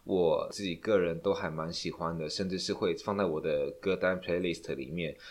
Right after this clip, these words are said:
然后我会用 My Music 一直去听它，就是持续的听它那种，就一听我就觉得，哇，这个中了，中了我的胃，所以分享给大家啦，就请大家也可以试试看这些不一样形态的音乐，或者是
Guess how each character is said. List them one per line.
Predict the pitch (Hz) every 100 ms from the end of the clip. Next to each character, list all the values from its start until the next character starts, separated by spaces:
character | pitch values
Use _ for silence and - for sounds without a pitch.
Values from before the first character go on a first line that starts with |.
| -
然 | - 101
后 |
我 | 101
会 | 101 101
用 | 95
My | 82 78
Music | 85 87 80
一 | - 101
直 |
去 | 85 95
听 | - 87 82
它， | 85 78
就 | 85
是 | 87
持 | 90 - 98
续 | 117
的 | 120
听 | 101 101 98
它 | 98
那 | 92 95
种， | 82
就 | 87 151
一 | 165
听 | 160 175
我 | 123
就 | 123
觉 | 113
得， | 113
哇， | 127 123 -
这 | 147
个 | 123
中 | - 117 90
了， | 90 -
中 | 196
了 | 123
我 | 101
的 | 92 92
胃， | 110 87 - - - -
所 | -
以 | 113 107
分 | 98
享 | 117
给 | 87
大 | 69 90
家 | 107 85
啦， | 80 78
就 | 80 95
请 | -
大 | 76 85
家 | 90 85 82 85 82 - -
也 | 101
可 | 90 -
以 | 120 123
试 | 98 104
试 | 113
看 | 110 113 101 90
这 | 82 101
些 | 95 - 90 85 85 85 87 90 -
不 | 180 147
一 |
样 | 143 127
形 | - 92
态 | 92 104
的 | 85 82
音 | 87 85
乐， | 85 80
或 | 117
者 | 98
是 | - 107